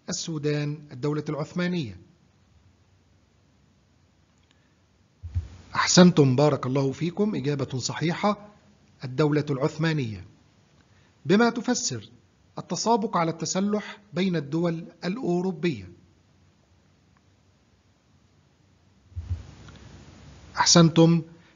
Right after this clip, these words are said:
إجابة صحيحة، هي توتر العلاقات بين الدول بسبب حادثة أغادير والحروب البلقانية. نمو البحرية الألمانية أدى إلى حرص إنجلترا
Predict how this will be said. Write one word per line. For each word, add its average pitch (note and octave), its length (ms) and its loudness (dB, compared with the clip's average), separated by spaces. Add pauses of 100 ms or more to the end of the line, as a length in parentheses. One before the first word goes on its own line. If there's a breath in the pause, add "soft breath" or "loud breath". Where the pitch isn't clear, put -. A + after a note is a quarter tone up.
(180 loud breath)
إجابة D#3+ 440 0
صحيحة، C#3 600 -6 (280 soft breath)
هي D#3+ 160 -2
توتر F3 500 0
العلاقات D3+ 600 -2
بين C#3 240 -4
الدول C#3+ 300 -2
بسبب C#3+ 360 -6
حادثة C#3+ 640 -6
أغادير C#3+ 460 -2
والحروب E3 480 -4
البلقانية. F#3+ 800 -2 (840 soft breath)
نمو A3 300 4
البحرية F3+ 500 0
الألمانية D#3+ 760 -4 (240 loud breath)
أدى D#3+ 400 -2
إلى C#3 280 -6
حرص - 300 -6
إنجلترا D3 800 -4